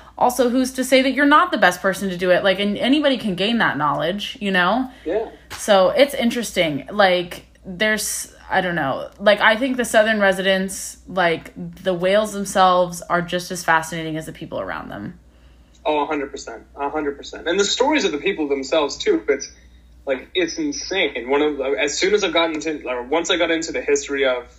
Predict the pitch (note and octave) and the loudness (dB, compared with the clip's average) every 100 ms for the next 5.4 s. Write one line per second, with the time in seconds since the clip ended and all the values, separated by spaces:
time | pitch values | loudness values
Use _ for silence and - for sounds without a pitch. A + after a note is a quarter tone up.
0 | - - - - C3+ D#3 C3+ C3 D3 C#3 | -12 -12 -12 -8 -6 -2 -2 -2 0 0
1 | C3+ C3+ C3 B2+ C3 C3 C#3 C3 B2 - | 0 -4 -6 -6 -4 -4 -2 -2 -4 -10
2 | _ - _ - - D#3+ D3+ D3+ D3 D3+ | _ -20 _ -6 0 0 0 -4 -2 -2
3 | C#3+ C3+ C#3 C#3+ C#3+ C#3 C3+ F3+ F#3+ F3+ | -2 -2 -2 -2 -4 -6 -4 -2 -2 -2
4 | D3 - D#3+ D#3 C3+ B2+ A#2 C3 C#3 D3 | -4 -2 -2 0 -2 -6 -6 -4 -2 0
5 | C#3 C#3 C#3 C3+ | 2 2 0 -2